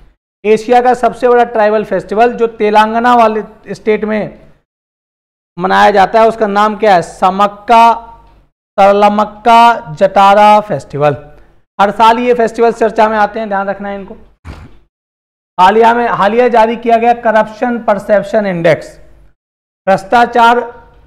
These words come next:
बोध सूचकांक, कि किस देश में कितना भ्रष्टाचार की प्रवृत्ति ज्यादा है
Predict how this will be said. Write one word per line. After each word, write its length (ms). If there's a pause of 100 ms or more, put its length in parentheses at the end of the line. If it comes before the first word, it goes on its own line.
(420)
बोध 360
सूचकांक, 800 (320)
कि 60
किस 400 (880)
देश 280
में 220
कितना 440
भ्रष्टाचार 680
की 160
प्रवृत्ति 540
ज्यादा 380
है 480